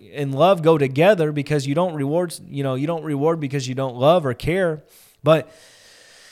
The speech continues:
if you don't believe that God actually cares about you and you're, you taking action on his word, then you're gonna,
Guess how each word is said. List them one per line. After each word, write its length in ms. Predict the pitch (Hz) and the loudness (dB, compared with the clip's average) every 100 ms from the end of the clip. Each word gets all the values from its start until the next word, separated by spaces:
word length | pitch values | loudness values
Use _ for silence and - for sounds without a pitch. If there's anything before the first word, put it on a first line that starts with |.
| 127 | -12
if 120 | - 180 | -6 -2
you 120 | 285 | 0
don't 160 | 277 | 2
believe 340 | 170 160 226 175 | 2 0 0 0
that 220 | 147 135 | 0 0
God 320 | 135 180 202 | -2 0 0
actually 440 | 165 175 180 170 143 | 2 0 0 -2 -2
cares 380 | 143 170 180 | 0 0 0
about 320 | 151 147 135 131 | 2 2 2 0
you 240 | 180 160 | 0 0
and 120 | 127 | 0
you're, 280 | 131 156 165 | 2 2 0
you 280 | 151 175 202 | 0 0 0
taking 520 | 143 - 175 143 127 | 0 0 0 -4 -8
action 460 | 107 139 175 - 151 | -2 -2 -2 -4 -4
on 140 | 139 | -2
his 200 | 123 110 | -2 -6
word, 520 | 107 147 175 160 127 - _ _ | -4 0 2 0 -2 -14 _ _
then 220 | 143 151 | -2 0
you're 140 | 151 180 | 0 0
gonna, 260 | 202 175 | 0 -2